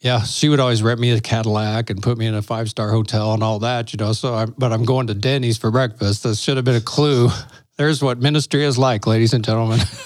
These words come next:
<laughs> Abject poverty. <laughs> And so, uh, yeah, we met at Denny's, and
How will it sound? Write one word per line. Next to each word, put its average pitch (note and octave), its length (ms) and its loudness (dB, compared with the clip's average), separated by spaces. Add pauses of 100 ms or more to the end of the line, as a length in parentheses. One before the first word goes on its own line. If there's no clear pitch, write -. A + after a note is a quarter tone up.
<laughs> D3+ 300 -6
Abject C#3+ 600 2
poverty. B2+ 460 4 (380)
<laughs> - 380 -8
And D3 160 2
so, E3 180 2 (1120)
uh, C3+ 200 2
yeah, D3 180 4
we C#3 120 4
met D#3 180 4
at C3 120 0
Denny's, C#3 600 4
and A2 380 0